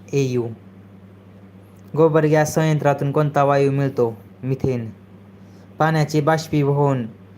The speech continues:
डॅशतून होते? उत्कलन बिंदूतून. उंदीर मारण्यासाठी कोणत्या औषधाचा वापर करतात? झिंक फॉस्फाईड. हसविणारा वायू कोणता? नायट्रस ऑक्साईड.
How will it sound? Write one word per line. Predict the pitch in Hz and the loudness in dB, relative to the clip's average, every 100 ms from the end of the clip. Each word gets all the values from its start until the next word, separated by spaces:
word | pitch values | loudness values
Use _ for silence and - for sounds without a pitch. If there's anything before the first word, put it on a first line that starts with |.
| - - | -20 -8
डॅशतून | 143 147 143 135 - - 143 | -2 0 0 -2 -8 -4 -2
होते? | 139 143 135 117 101 127 | 0 0 -2 -6 -8 -12
उत्कलन | 143 - 135 131 | -8 -2 -2 -2
बिंदूतून. | 127 131 120 - 110 107 - - - - - - - - - | -4 -2 -4 -4 -10 -12 -20 -20 -20 -20 -20 -20 -20 -20 -6
उंदीर | 143 156 156 | -2 2 2
मारण्यासाठी | 156 151 139 139 135 | 2 0 -2 -2 -4
कोणत्या | 139 151 143 147 | -2 -2 0 -2
औषधाचा | 143 135 127 135 | -2 -4 -2 0
वापर | 131 131 123 | 0 0 -6
करतात? | - 135 - 110 - - - | -4 -6 -4 -10 -12 -20 -10
झिंक | 127 143 135 131 - - | -4 -4 -4 -8 -8 -6
फॉस्फाईड. | 143 139 - 117 113 117 - - - - - - - - | -4 -4 -4 -6 -6 -10 -16 -20 -20 -20 -20 -20 -20 -6
हसविणारा | 156 170 165 156 147 | -2 0 2 2 2
वायू | 143 147 147 | 2 2 0
कोणता? | 135 147 131 123 127 | 0 -2 0 -4 -4
नायट्रस | 139 147 143 139 139 | -4 -4 0 -2 0
ऑक्साईड. | 143 143 135 120 | -4 -2 -4 -4